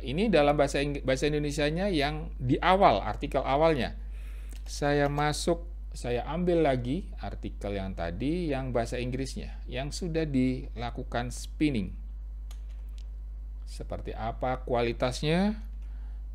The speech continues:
Dan saya sangat yakin ini, ah,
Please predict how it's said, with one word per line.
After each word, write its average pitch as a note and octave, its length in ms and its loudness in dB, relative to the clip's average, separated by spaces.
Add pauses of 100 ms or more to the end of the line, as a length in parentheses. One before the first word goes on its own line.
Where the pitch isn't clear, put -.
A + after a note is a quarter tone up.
(580)
Dan F#2+ 320 -4
saya B2 400 2
sangat A2+ 400 -2
yakin B2 560 -2
ini, G#2+ 720 -2 (1400)
ah, D2+ 480 -6